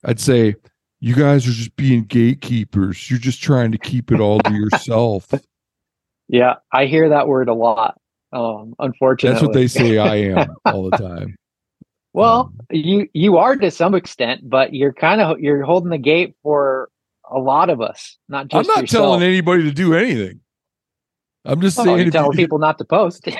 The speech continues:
Speaker 2: <laughs>
Speaker 1: I, uh, can't, don't have the power to do that.
Speaker 2: <laughs>
Speaker 1: I'm pointing
Speaker 2: No, I
Speaker 1: out,
Speaker 2: agree.
Speaker 1: I'm pointing out that I think that it's counterproductive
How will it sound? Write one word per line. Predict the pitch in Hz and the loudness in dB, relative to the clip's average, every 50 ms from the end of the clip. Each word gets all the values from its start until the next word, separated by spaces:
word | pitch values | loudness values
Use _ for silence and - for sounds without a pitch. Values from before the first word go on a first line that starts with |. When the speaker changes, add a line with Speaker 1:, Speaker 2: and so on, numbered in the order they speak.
| - - - | -12 -4 -4
Speaker 2:
<laughs> | 202 - - - - 240 - - _ - - 254 175 165 - - - _ _ _ _ _ _ _ _ - | -4 -4 -4 -4 -2 -2 -2 -4 _ -6 -4 -4 -4 -4 -8 -12 -20 _ _ _ _ _ _ _ _ -2
Speaker 1:
I, | 139 139 147 151 156 165 170 170 180 175 170 156 - _ - - | 0 2 2 2 2 2 2 2 0 0 -2 -4 -8 _ -6 -2
uh, | 143 135 135 131 127 120 120 127 - _ _ _ _ _ _ _ _ _ _ _ _ _ _ _ _ _ _ _ | 0 2 2 2 2 2 0 -2 -6 _ _ _ _ _ _ _ _ _ _ _ _ _ _ _ _ _ _ _
can't, | - - 185 190 - 160 | -8 -6 -6 -6 -6 -4
don't | 147 151 147 160 | -4 -4 -4 -4
have | 165 143 120 | -8 -10 -12
the | - | -14
power | - - 156 156 190 175 127 104 | -16 -12 -12 -10 -6 -4 -2 -2
to | 95 | -2
do | 92 98 92 87 | 0 0 -2 -2
that. | 90 90 - - - _ _ _ - - - _ _ _ _ _ - | -2 -6 -10 -10 -14 _ _ _ -20 -20 -20 _ _ _ _ _ -2
Speaker 2:
<laughs> | 220 - - - | -2 -2 -2 -2
Speaker 1:
I'm | 131 143 143 | -2 -2 0
pointing | 131 156 180 180 180 180 170 | 2 2 2 4 4 4 4
Speaker 2:
No, | 170 | 4
I | 160 | 4
Speaker 1:
out, | 175 165 151 151 | 4 2 2 0
Speaker 2:
agree. | - 104 113 | -2 -2 -2
Speaker 1:
I'm | 135 135 127 | -2 0 2
pointing | 151 160 143 139 135 127 | 2 2 4 4 4 4
out | 123 120 120 117 | 4 2 2 2
that | 110 110 | 2 2
I | 107 113 | 2 2
think | - - 139 156 135 139 - | 2 2 2 2 2 2 0
that | 127 139 113 | 0 2 2
it's | 104 - - - - - _ _ _ _ _ _ _ - | 0 -4 -6 -14 -14 -16 _ _ _ _ _ _ _ -4
counterproductive | 127 139 143 135 120 104 - 127 110 95 123 - 240 185 _ - 120 101 104 120 156 147 | -2 0 2 2 0 0 0 -2 0 0 0 0 0 -2 _ -6 -4 -2 -2 -2 -4 -4